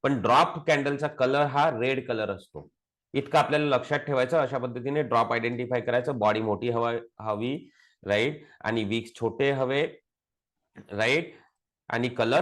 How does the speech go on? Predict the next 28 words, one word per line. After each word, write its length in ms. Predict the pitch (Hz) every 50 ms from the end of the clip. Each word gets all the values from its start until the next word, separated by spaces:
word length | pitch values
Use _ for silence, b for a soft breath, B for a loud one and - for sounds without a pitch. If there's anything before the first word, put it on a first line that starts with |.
| - - -
रेड 260 | 135 143 143 131 113
अस-, 480 | 101 92 - - - _ _ _ - 110
रेड 260 | 123 135 139 156 147
पाहिजे. 360 | - 117 104 95 90 92 78 - -
आता 160 | - - - 202 208 165 - - -
आप-, 180 | 120 131 123 127
वळूया 360 | 135 135 151 165 165 151 151
आपल्या 240 | 160 160 - 156 185
टॉपिक 400 | - 160 135 - - 127 - - -
कडे. 140 | 90 82 80 - _ -
ड्रॉप 520 | 104 92 123 143 160 180 196 196 - -
बेस 460 | 107 95 127 127 139 143 143 - - -
ड्रॉप 380 | 135 131 120 107 - - -
हे 100 | 151 160
स्ट्रक्चर 380 | 156 - - 139 - - 156 139
आपल्याला 340 | 127 117 - 127 127 131 123
आयडेंटिफाय 520 | 113 110 107 113 117 120 120 120 120 113
करायचं 380 | 92 107 101 98 95 - - 92
आहे, 160 | 82 85 80 - b b b b b b -
राईट? 340 | 107 120 135 170 180 - B B B B B - 175
So 80 | 165 175 - - - _ _ -
पहिलं 280 | 139 131 139 156 175
मी 140 | 185 185 185
काय 200 | 185 180 165 165
बोललेलो 360 | 156 160 160 156 156 156 156
आहे, 140 | 160 170 165
ड्रॉप 460 | 147 117 117 139 139 143 - - -
कॅन्डल. 280 | 135 127 123 107 101